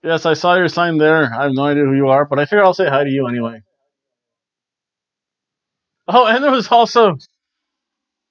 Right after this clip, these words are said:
I haven't actually watched this in a while, but there was a support Wrestle Talk. Like, share, subscribe. Someone's wearing a support Wrestle Talk shirt. So shout out to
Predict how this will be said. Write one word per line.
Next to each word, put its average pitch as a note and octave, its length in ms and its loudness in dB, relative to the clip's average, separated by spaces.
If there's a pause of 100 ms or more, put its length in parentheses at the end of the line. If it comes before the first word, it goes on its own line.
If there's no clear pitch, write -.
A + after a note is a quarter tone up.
(580)
I E3 60 -10
haven't B3+ 260 -2
actually B3 320 -2
watched G#3+ 400 -6
this A3 160 -16
in A3 80 -4
a G3+ 80 -4
while, G3+ 400 -2
but C#3+ 140 -4
there F#3 120 2
was F#3 160 2
a F3 80 0
support A3 600 0 (1040)
Wrestle A#3+ 300 0
Talk. B3+ 400 0 (1300)
Like, C#3+ 200 -6
share, A2+ 240 -8
subscribe. C#3 680 0 (920)
Someone's D#3 400 -8
wearing D#3+ 240 -2
a C#3+ 40 -4
support F3+ 300 -4
Wrestle F#3 260 -4
Talk - 240 -2
shirt. - 320 -12
So B2 340 -8
shout D3+ 240 -2
out D3+ 180 0 (100)
to D3 400 -2